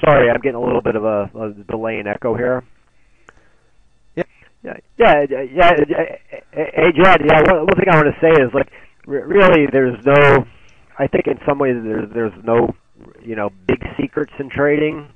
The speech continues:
Speaker 1: You know, it's just kind of a. It's more like sometimes what makes one system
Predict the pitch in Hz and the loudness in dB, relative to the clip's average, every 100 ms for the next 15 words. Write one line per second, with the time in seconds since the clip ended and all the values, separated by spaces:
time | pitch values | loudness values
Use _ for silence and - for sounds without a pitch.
0 | - 139 127 - 151 - 123 127 117 110 | -12 -4 -4 -4 -6 -6 -6 -4 -2 -4
1 | 104 _ - - - _ _ - - - | -6 _ -20 -20 -20 _ _ -20 -16 -4
2 | 135 139 123 120 110 - - 135 127 120 | 0 2 2 -2 -4 -6 -8 -6 -6 -6
3 | 117 113 117 - - _ _ 107 117 - | -6 -8 -10 -12 -16 _ _ -6 -6 -4
4 | 123 123 - 117 120 131 127 - 127 123 | -4 -4 -6 -6 -6 -6 -10 -10 -10 -10
5 | 120 113 110 104 | -12 -12 -14 -20